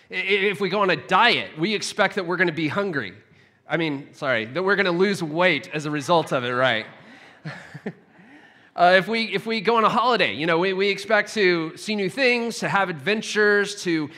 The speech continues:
get some rest, unless, of course, you're on a small, on a holiday with small children, and then that's a very different story, but that's,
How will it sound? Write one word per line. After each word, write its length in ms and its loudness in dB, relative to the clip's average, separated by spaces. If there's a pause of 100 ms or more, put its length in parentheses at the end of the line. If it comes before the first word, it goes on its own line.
(160)
get 160 -4
some 260 -4
rest, 400 0
unless, 320 -4
of 80 -14
course, 240 -8
you're 80 -8
on 80 -8
a 20 -10
small, 340 -10
on 200 -8
a 100 -6
holiday 280 -4
with 100 -8
small 180 -10
children, 400 -2
and 120 -2
then 100 -4
that's 140 -8
a 40 -16
very 160 -2
different 320 -10
story, 360 -2
but 100 -10
that's, 300 -6